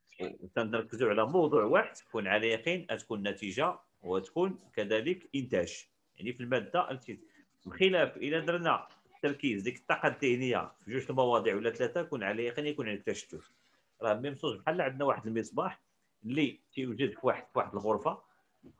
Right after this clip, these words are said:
وذاك المصباح، آه، التركيز ديال الضوء ديالو ضعيف، راه حتى الغرفه راه ما تضواش مزيان. بخلاف الا كان التركيز ديالها قوي، راه الغرفه تضوى مزيان، ولكن الغرفه المجاوره راه ما تضواش، آه، نفس الشيء.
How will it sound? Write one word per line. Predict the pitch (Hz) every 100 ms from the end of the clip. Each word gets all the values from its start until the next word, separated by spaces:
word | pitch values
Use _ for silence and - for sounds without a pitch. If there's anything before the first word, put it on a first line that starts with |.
| -
وذاك | 120 139 139
المصباح، | 135 135 135 170 156 131
آه، | 117 117 107 101 95 87
التركيز | - - 131 - 139 98
ديال | 117 113
الضوء | 82 123 95
ديالو | 117 131 120
ضعيف، | 120 226 220 -
راه | 123 107
حتى | - - _ 202 - -
الغرفه | 123 156 151 214
راه | 226
ما | 180 170
تضواش | 127 151 135
مزيان. | 123 90 82 - _ _
بخلاف | - 165 160
الا | 160 160
كان | 156
التركيز | 139 147 143 120
ديالها | 131 123 120
قوي، | 120 165 220
راه | 127 123
الغرفه | 113 127 120
تضوى | 87 107 104
مزيان، | 92 110 208 208 - -
ولكن | 151 156
الغرفه | 135 120 156 185 170
المجاوره | 160 151 - 143 156 185 269 - -
راه | 220
ما | 233 226
تضواش، | 226 196 110 -
آه، | 120
نفس | 131 196
الشيء. | - 90